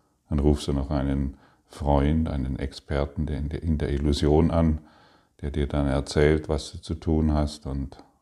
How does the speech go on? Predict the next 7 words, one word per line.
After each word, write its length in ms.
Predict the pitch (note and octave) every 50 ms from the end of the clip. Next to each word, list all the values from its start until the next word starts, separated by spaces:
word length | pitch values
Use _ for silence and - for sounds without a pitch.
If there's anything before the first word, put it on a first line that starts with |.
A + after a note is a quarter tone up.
| _ _ _ _ _ _ _ _ _
weil 160 | - D#2+ D2+ C#2+
die 100 | D#2 D2
Situation 720 | D#2+ D2+ - - C#2+ C#2+ - - - D2 C#2+ C#2+ D2+ C#2+
so 100 | D2 C#2
schlimm 380 | - - - C#2+ D2+ D2+ D#2 D#2
ist. 360 | D#2 D2+ - - _ _ _ _ _ _ _ _ _ _ _ _ _ _ _ _ _ _ _ _ _ _ _ _ _ _ _ _ _ _ _ _ _ _ _ _ _ _ _ _ _ _ _ _ _ _ _
Heute 640 | - - C#2+ C#2 C2 C2 - - F2+ F2+ F#2+ G2 F#2+